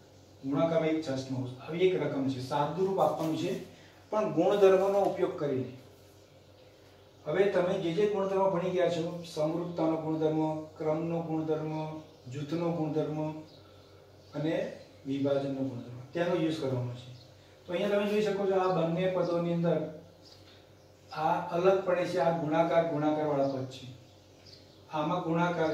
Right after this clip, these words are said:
છે, આમાં પણ ગુણાકાર છે. બીજી વસ્તુ, ગુણાકાર છે, એની સાથે ત્રણ પંચમાંશ આમાં કોમન છે, આમાં ત્રણ પંચમાંશ કોમન છે,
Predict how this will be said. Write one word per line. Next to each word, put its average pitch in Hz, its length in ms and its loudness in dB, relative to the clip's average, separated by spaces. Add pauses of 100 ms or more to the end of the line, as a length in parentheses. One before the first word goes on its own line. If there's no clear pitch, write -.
(100)
છે, 160 100 -4 (160)
આમાં 151 380 -2
પણ 165 220 -2
ગુણાકાર 135 480 -2
છે. - 160 -14 (2500)
બીજી 180 240 2
વસ્તુ, 135 200 0 (140)
ગુણાકાર 196 520 8
છે, 202 120 8 (220)
એની 175 160 0
સાથે 175 340 2
ત્રણ 190 280 4
પંચમાંશ 185 640 0
આમાં 170 320 -2
કોમન 180 340 0
છે, 175 140 -2
આમાં 165 220 2
ત્રણ 165 240 0
પંચમાંશ 156 600 -2
કોમન 135 320 -6
છે, - 100 -12